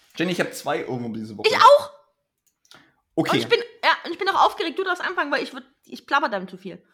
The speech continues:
Speaker 1: Die, die Frage ist, ähm, aus welchen Jahren kommen deine beiden Ohrwürmer?
Speaker 2: Beide dieses Jahr.
Speaker 1: Okay, bis auf, ich hab nämlich aus achtzigern und neunziger einen.
Speaker 2: Mhm. Willst du es chronologisch machen?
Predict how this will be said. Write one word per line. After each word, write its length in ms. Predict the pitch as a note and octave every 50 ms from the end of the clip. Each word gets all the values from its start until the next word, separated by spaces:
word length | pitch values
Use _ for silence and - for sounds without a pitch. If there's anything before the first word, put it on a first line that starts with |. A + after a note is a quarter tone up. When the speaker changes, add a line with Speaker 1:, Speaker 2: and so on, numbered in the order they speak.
| _ _ _ _ _ _ _ - - - - _ _ _ -
Speaker 1:
Die, 80 | D3 C#3+
die 140 | C#3+ E3 D#3+
Frage 340 | - - E3 E3+ G#3+ A3+ A#3
ist, 340 | - G#3+ - - - - - - - _ _ _ -
ähm, 400 | - D#3 D#3+ E3 E3 D#3+ - -
aus 220 | D#3 D#3 - -
welchen 400 | F3 E3+ F#3 - - F3+ D#3+ C#3
Jahren 560 | D3 C#3 C#3 D#3 F3 E3 D#3+ D3 C3 B2 A2+
kommen 280 | - - B2+ B2+ A#2+ A#2
deine 200 | G#2+ G#2+ A#2 A#2
beiden 260 | G2 G#2 G#2 A2 A2
Ohrwürmer? 600 | G#2+ G#2+ A#2 A2+ F#2+ G#2 G#2 G#2 G#2 G2+ F#2 - - _ _ _ _ -
Speaker 2:
Beide 300 | - - G#3+ A#3 A#3+ A3+
dieses 300 | - A#3 A#3+ G#3+ G#3+ G3
Jahr. 400 | G#3 F#3+ F#3 F#3+ F#3 F#3 _ _ _ _ _ _ _ _ _ _ _ _ _ _ _ _ _ _ _ - - - _ _ -
Speaker 1:
Okay, 240 | - C3 - D#3 D3
bis 160 | B2 - A2+
auf, 220 | C#3 C#3 C3+ - -
ich 200 | B2+ C3 - -
hab 160 | D#3 - -
nämlich 420 | F3 D#3 E3+ - - - - _ _ _ _ _ _ _ _ _ _ _ _ _ -
aus 180 | C#3+ C#3+ C#3+
achtzigern 560 | - - - - - G#3+ F#3+ G#3 F#3+ F#3 F3
und 160 | C3 D#3 D3+ D3
neunziger 500 | D#3+ E3 E3+ - - - - B2 A2 C#2+
einen. 460 | C#2+ G#2 G#2+ A2 A#2 C#3 - - _ _ _ _ _ _ _ _ _ _
Speaker 2:
Mhm. 240 | - G#3+ A3+ C#4+ G4 A4+ - _ _ _ _ _ _ _ _ _ _ _ _ _ _ _ _ _ _ _ _ -
Willst 180 | G#3 B3+ B3+
du 60 | D4+
es 60 | C#4+ D4
chronologisch 520 | - D4 C#4+ C#4 C#4 C#4 C#4+ D4 E4+ D#4
machen? 220 | D4+ D4+ D4+ E4